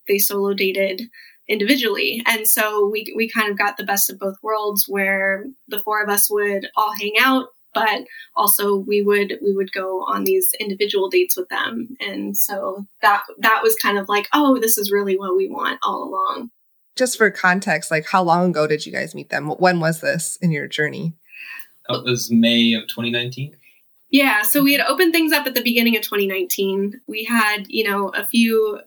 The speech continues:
Speaker 1: a few experiences between then and May, and then met Jason, Julie, and that was, that was kind of, like, our first, like, real poly experience, I would say, is,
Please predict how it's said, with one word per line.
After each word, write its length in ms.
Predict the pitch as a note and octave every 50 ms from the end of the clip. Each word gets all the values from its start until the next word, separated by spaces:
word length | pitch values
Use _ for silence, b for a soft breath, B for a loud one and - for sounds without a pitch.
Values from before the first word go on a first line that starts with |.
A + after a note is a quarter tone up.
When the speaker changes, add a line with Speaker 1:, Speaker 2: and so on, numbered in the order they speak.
| - -
Speaker 1:
a 100 | G#3+ G#3+
few 160 | - A#3 A3
experiences 720 | A3 - - A3 G#3 G3+ G3+ G3+ G3+ G#3 G3+ G3+ G3 G3 -
between 680 | - G3+ G3 - G3+ G3 G3 G3 G3 G3 F#3+ F#3 - _ -
then 320 | - G3+ G#3 G3+ G3 G3 G3
and 160 | F#3+ F#3+ G3
May, 460 | F#3+ F#3 F3+ F3 F3+ F3+ F#3 G3+ G3 -
and 180 | A3 G#3+ G3+
then 440 | G3+ F#3+ F#3+ F#3 F#3 F3+ F#3 G3+ G3 b b b b b b b b -
met 280 | A3+ A3 G#3 G#3 - -
Jason, 400 | A3 G#3 A3 - - G3+ G3+ G3+
Julie, 640 | G3+ G3+ G3 G3 G3 G3 F#3+ F#3+ F#3 F#3 F#3 - -
and 520 | - G3 G3 G3 F#3+ - F#4 F#4 F#4 F#4 F#4 - - - - _ -
that 240 | E4 - C#4+ C4+ -
was, 240 | G#3 G#3 G3+ G3 - - _ _ _ - -
that 320 | B3+ B3+ C4 B3+ A#3+ -
was 240 | A#3+ A#3+ A3+ A3 -
kind 240 | - - A#3+ A3 A3
of, 60 | G#3+
like, 160 | A3 A3 G3+
our 200 | G#3 G3+ G3+ G3+ -
first, 320 | G#3+ G#3+ G#3 G#3 G#3 -
like, 180 | G3+ G3 F#3+ - -
real 580 | G3 G3+ G3+ G3+ G3+ G3 G3 F#3 F#3 F#3 - _ _ _ - -
poly 300 | - F3 F3+ F3+ - -
experience, 540 | - - - - - - A#3 - G3+ G3+ -
I 100 | F#3 F#3+
would 180 | F#3 F#3 F#3
say, 440 | - - G3 F3 F3+ E3+ F3+ - G#3 -
is, 340 | G3+ F#3+ F#3 F#3 - -